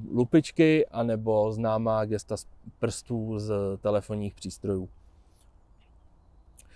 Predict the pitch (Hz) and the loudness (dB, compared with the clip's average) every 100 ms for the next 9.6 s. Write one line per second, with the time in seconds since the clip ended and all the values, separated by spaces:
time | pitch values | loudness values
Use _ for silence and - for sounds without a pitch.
0 | - - 110 139 135 139 139 113 - 123 | -10 -2 2 4 4 4 4 4 0 0
1 | 151 180 175 160 156 - _ 113 120 - | 2 4 6 6 4 -4 _ 0 2 2
2 | 147 143 135 131 - - - - 113 123 | 4 8 8 6 -2 -20 -20 -4 0 4
3 | 123 127 - 113 - 143 147 139 139 120 | 4 2 0 -4 0 4 4 4 2 0
4 | - 127 117 - 98 - 123 131 123 - | 4 4 4 2 -2 0 0 2 -2 4
5 | 120 107 - - - - 120 117 107 113 | 4 4 0 -18 -20 -10 -4 -2 2 2
6 | 104 - - 107 123 127 117 107 123 131 | 0 -4 -6 0 2 4 2 2 4 4
7 | - 151 135 127 117 - 107 104 - 107 | 4 -2 -2 -2 -4 -4 -4 -4 -2 -2
8 | 104 107 101 98 101 98 110 104 110 101 | -2 0 -2 -2 -6 -10 -2 -2 2 0
9 | - 101 92 104 107 | 2 2 2 2 0